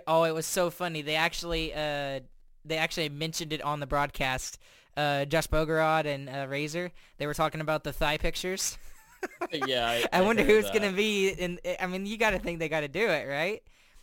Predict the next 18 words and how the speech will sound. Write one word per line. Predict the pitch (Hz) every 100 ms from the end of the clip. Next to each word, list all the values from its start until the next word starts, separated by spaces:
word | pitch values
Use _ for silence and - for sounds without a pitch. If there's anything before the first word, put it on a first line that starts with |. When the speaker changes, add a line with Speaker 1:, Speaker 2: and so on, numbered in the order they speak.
| -
Speaker 2:
Oh, | - -
Speaker 1:
'Cause | 202
typically | 220 220 - 247 220
they | 208
Speaker 2:
gosh. | 208
Speaker 1:
only | 208 196
do | 180 196 196
it | 180 165
on, | 165 165 165 160
uh, | 151 151
milestones, | 170 214 202 - 143 113 110 - -
Speaker 2:
<laughs> |
Speaker 1:
right? | 135 170
Speaker 2:
Oh, | 170 175 175 180 180 175
no. | 143 120 208 -
Speaker 1:
<laughs> | 262 - 269 - - - - - 1047 - 262 - 254 - - _ - - - -
Speaker 2:
Oh, | 262 254 247 247 254 214
gosh. | 147 147 208